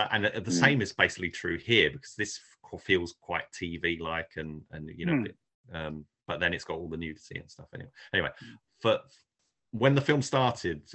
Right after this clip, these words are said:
Speaker 1: uh, you know, I, I just felt like it was the most obnoxious film
Speaker 3: <laughs>
Speaker 1: I'd ever seen. You know, the, the characters are really obnoxious.
Speaker 3: Yeah.
Speaker 1: But the
Speaker 2: Mm.
Speaker 1: direction was really obnoxious as well. And I was just like, "Oh my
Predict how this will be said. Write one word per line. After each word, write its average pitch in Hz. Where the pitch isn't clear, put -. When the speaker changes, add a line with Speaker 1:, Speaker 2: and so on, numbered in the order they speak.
Speaker 1:
uh, 87
you 90
know, 82
I, 87
I -
just 95
felt 101
like 92
it 85
was 90
the 95
most 95
obnoxious 92
film 87
Speaker 3:
<laughs> 104
Speaker 1:
I'd 87
ever 87
seen. 90
You 92
know, 85
the, -
the 113
characters 135
are 80
really 76
obnoxious. 82
Speaker 3:
Yeah. 113
Speaker 1:
But 90
the 92
Speaker 2:
Mm. -
Speaker 1:
direction 113
was 117
really 117
obnoxious 117
as 92
well. 120
And 98
I 98
was 92
just 90
like, 87
"Oh 98
my 113